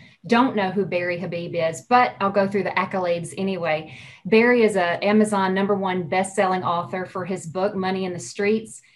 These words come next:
He frequently appears on C N B C and Fox.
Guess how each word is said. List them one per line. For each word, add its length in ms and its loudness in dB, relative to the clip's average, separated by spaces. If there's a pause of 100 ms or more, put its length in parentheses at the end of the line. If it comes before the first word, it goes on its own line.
(200)
He 120 -2
frequently 600 0
appears 560 2
on 180 0
C 240 0
N 100 0
B 140 -2
C 300 -2
and 180 -6
Fox. 520 -2